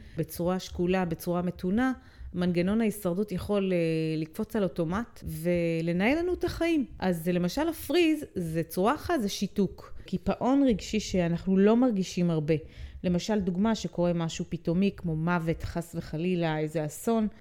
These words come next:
למשל, ילד שמאבד הורה, או הורה שמאבד ילד, זה קורה שאומרים, "לא הצלחתי לבכות.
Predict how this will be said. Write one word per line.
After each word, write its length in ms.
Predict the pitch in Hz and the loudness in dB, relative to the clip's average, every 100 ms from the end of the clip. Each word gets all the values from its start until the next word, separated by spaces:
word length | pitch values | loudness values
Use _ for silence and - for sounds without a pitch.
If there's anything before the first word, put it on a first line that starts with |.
| - - - - - | -16 -12 -12 -14 -10
למשל, 460 | 165 160 - 170 165 | -4 -4 0 0 2
ילד 280 | 180 196 180 | 4 4 2
שמאבד 600 | - 165 156 151 180 170 | -2 -2 0 0 0 2
הורה, 340 | 175 170 240 233 - - 175 | 2 2 0 0 -6 -12 -2
או 60 | |
הורה 340 | 175 170 190 240 | 0 4 4 4
שמאבד 560 | 294 247 190 170 151 | 2 2 4 4 2
ילד, 340 | 165 165 165 165 - - - | 2 2 2 -2 -8 -20 -12
זה 180 | 175 180 | -8 -6
קורה 360 | - 170 247 | -4 0 0
שאומרים, 840 | 269 - 190 180 - 175 180 202 196 | 0 -2 0 0 -2 0 2 2 2
"לא 180 | 190 185 | 0 2
הצלחתי 460 | 185 - 175 - 180 | 0 -2 -6 -4 -4
לבכות. 680 | 160 - - 165 147 - | -4 -6 -6 -6 -6 -14